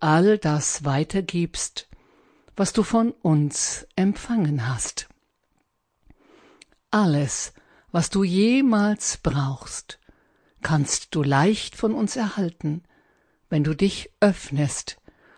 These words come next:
wenn du dich hingibst an den Moment, wenn du dich erfüllen lässt. So vertraue in jedem Moment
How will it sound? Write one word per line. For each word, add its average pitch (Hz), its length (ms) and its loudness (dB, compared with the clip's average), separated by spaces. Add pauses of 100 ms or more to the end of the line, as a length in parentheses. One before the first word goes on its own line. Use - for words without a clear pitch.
(140)
wenn 147 140 2
du 143 100 -2
dich - 300 -2
hingibst 214 1000 2 (100)
an 151 240 4
den 160 220 4
Moment, 151 680 2 (640)
wenn 160 340 4
du 196 120 -2
dich 147 500 -6 (280)
erfüllen 196 680 -2
lässt. - 580 -6 (2000)
So 208 220 6
vertraue 208 800 4
in 220 300 4
jedem 202 540 4
Moment 160 680 2